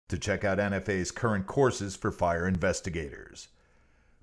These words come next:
Before we wrap up today, I want to give a special shout out to Kathy DePiro, who researches and writes a ton of content for our podcasts and for C F I Trainer dot net modules.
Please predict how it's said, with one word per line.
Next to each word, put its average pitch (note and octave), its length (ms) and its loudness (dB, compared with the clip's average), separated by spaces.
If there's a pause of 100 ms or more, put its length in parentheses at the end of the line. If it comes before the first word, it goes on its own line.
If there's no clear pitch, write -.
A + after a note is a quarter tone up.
(120)
Before F#3+ 300 8
we F#3+ 100 12
wrap C#3 280 10
up B2+ 200 8
today, A2+ 260 4
I B2 60 6
want A#2 180 4
to A2+ 60 0
give G#2+ 120 0
a G#2 40 0
special G#2+ 420 2
shout G2+ 320 2
out F#2+ 200 2
to - 40 -10
Kathy G#2+ 380 2
DePiro, F2 580 0
who F#2+ 120 -2
researches G#2+ 680 0
and F#2 160 0
writes G#2 300 2
a G2+ 60 -2
ton C#3 260 0
of F#2+ 80 0
content E2+ 500 -2
for F2 160 0
our F2 100 4
podcasts G2+ 840 2 (280)
and G2 280 2
for F#2 160 -2
C G2 200 -2
F F#2 140 0
I F2+ 120 2
Trainer F2 320 -2
dot E2+ 220 2
net E2+ 220 -6
modules. D#2+ 640 -10